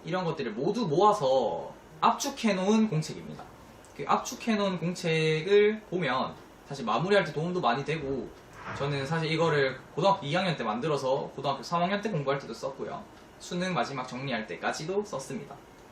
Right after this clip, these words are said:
그러니까 지금이라도 늦지 않았으니 자기가 개념이 조금 부족하다 또는 자기가 부족한 과목이 요런 과목일 때 마지막 수능 때 한 번 더 정리를 하고 싶다라고 하시는 분들은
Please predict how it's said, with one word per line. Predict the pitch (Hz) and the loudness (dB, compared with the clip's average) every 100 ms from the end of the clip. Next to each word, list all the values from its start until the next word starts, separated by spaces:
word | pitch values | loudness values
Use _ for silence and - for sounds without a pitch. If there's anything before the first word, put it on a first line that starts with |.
| - | -8
그러니까 | 117 101 - 151 143 - - - - | -6 -6 -2 0 0 -4 -18 -20 -6
지금이라도 | 165 170 220 190 135 | -2 4 6 6 2
늦지 | 147 - | -2 4
않았으니 | 185 202 175 113 110 131 - - - - - - - - | 6 6 2 -2 -4 -6 -8 -10 -18 -20 -20 -20 -20 -14
자기가 | - 123 120 123 120 - | -6 -4 -2 2 2 2
개념이 | 123 175 185 175 175 175 - | 0 0 2 2 0 -2 -6
조금 | 143 | -10
부족하다 | - - - 180 - - - - - - - - - | -8 -8 -4 -2 -4 -10 -20 -20 -20 -20 -20 -20 -6
또는 | 139 131 123 120 117 | -4 -2 -2 -2 -4
자기가 | 117 131 135 | -2 -2 -2
부족한 | 147 175 185 175 | -2 0 2 2
과목이 | 147 117 110 151 160 | 0 -2 -2 -4 -2
요런 | 117 147 170 | -2 -2 -2
과목일 | 127 117 107 - | -2 -2 -6 -4
때 | - - - - - - - - - | -2 -2 -6 -16 -20 -20 -20 -20 -10
마지막 | 113 113 127 123 | -8 -4 -4 -4
수능 | 190 196 185 | -4 -4 -2
때 | 110 123 | -2 -2
한 | 160 | -2
번 | 170 | -2
더 | 156 | -2
정리를 | 139 170 208 | -2 0 2
하고 | 196 190 | 2 0
싶다라고 | - - - 131 117 - | -4 0 2 4 2 -2
하시는 | 147 180 165 | -4 -4 -4
분들은 | 214 - 185 | -4 -2 -2